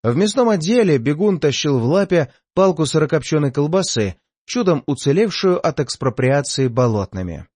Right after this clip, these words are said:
Рекс одним метким выстрелом в затылок снял его и забрал колбасу себе со словами:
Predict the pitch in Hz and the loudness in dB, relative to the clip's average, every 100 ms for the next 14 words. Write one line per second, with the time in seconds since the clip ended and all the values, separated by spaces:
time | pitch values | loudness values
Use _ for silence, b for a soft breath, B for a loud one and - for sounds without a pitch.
0 | _ _ _ _ _ _ _ 117 156 196 | _ _ _ _ _ _ _ 2 4 4
1 | - - _ _ _ - 127 180 240 220 | 0 -8 _ _ _ -2 0 2 2 4
2 | 214 185 - 160 160 156 - 127 113 110 | 2 2 0 0 2 2 0 0 0 -2
3 | 104 127 131 247 240 - - 165 214 208 | 0 -2 -2 -2 -2 -2 -4 -2 0 2
4 | 127 104 107 101 87 _ _ _ - 190 | 0 -2 -4 -4 -8 _ _ _ -4 -2
5 | 269 220 160 151 202 214 208 160 143 202 | 0 0 2 2 2 2 2 2 0 -2
6 | - 143 127 117 127 - 147 147 147 143 | -2 0 0 0 -2 0 0 2 2 0